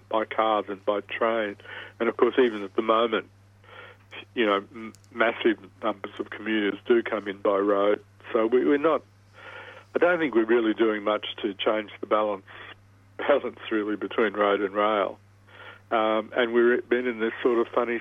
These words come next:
state where, where because of the virus, uh, patronage has been really low because of lockdowns, et cetera, et cetera. So we just don't really know even what the future holds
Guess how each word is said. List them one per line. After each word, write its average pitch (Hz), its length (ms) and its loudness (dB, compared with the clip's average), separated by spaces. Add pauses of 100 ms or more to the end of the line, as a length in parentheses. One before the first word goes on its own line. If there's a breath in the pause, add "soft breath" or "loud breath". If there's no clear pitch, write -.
(120)
state 135 280 2 (100)
where, 117 240 2
where 120 340 2
because 120 400 -2
of - 160 0
the 101 60 -12
virus, 110 440 2 (1300 loud breath)
uh, 113 300 0
patronage 110 540 -2
has 107 180 -8
been 110 160 -2
really 113 260 2
low 127 640 4 (140)
because - 320 -10 (100)
of - 60 -16
lockdowns, 120 640 0
et 101 140 -8
cetera, - 240 -2
et - 180 -20
cetera. 123 360 0 (140)
So 120 160 4
we 120 120 4
just 131 260 -4
don't 107 280 -2 (180)
really 110 400 0
know 107 580 0 (380)
even 107 320 2
what 107 220 2
the 107 60 -10
future 117 540 -2 (600 soft breath)
holds 123 460 2